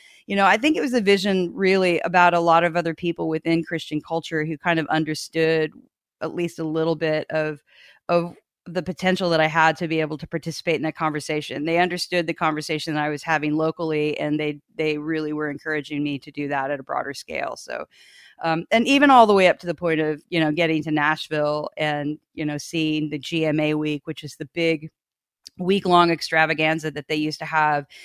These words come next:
in the build-up to the Dove Awards. So there'd be, you know, record labels doing showcases all over the place, and anybody was ever, everybody was in and around Nashville playing songs. And I came in to see that, and I was just like,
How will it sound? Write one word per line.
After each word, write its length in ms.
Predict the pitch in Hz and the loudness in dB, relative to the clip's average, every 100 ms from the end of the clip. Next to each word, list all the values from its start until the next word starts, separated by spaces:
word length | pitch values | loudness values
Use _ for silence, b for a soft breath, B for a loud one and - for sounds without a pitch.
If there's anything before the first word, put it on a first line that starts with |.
| B - | B -2
in 120 | 175 | 0
the 80 | 156 | 2
build-up 400 | 165 160 156 - | 0 0 0 -2
to 100 | 151 | -4
the 80 | |
Dove 200 | 151 151 | 0 0
Awards. 440 | 151 147 143 139 - | 0 -2 -4 -6 -6
So 360 | - 156 143 B B B | 0 0 0 B B B
there'd 220 | - 202 190 | 0 2 6
be, 160 | 180 | 4
you 160 | 170 170 | 4 4
know, 260 | 160 151 - | 4 2 -2
record 420 | 180 202 208 185 | 2 4 4 4
labels 400 | 185 180 175 175 | 4 4 2 -2
doing 240 | 170 160 | -2 -2
showcases 640 | 160 202 185 185 175 170 165 | 0 0 2 2 0 0 2
all 180 | 165 | 2
over 160 | 165 151 | 2 -2
the 80 | 151 | -6
place, 380 | - 156 151 165 | -2 -2 -2 -4
and 100 | 165 | -2
anybody 460 | 175 165 165 165 | 0 2 0 0
was 140 | 160 143 | 0 -2
ever, 220 | 160 160 - - | -2 -4 -2 2
everybody 480 | 175 170 160 156 151 | 2 2 2 0 0
was 200 | 156 135 | -4 -2
in 260 | 170 170 | 2 4
and 120 | 165 156 | 4 2
around 320 | 156 151 151 | 2 0 2
Nashville 460 | 147 151 - 143 | 2 0 -2 -8
playing 300 | 139 156 143 | -6 -4 -4
songs. 400 | 139 151 151 147 | -2 0 0 0
And 100 | 151 | -4
I 80 | 143 | -6
came 260 | 143 165 170 | -2 -2 0
in 120 | 151 | -2
to 80 | 151 | -4
see 240 | - 151 | -6 -4
that, 260 | 147 143 - | 0 0 0
and 120 | 147 | -2
I 120 | 151 | -2
was 240 | 156 151 135 | -2 -4 -6
just 280 | - 139 - | -10 -10 -6
like, 180 | 127 | -8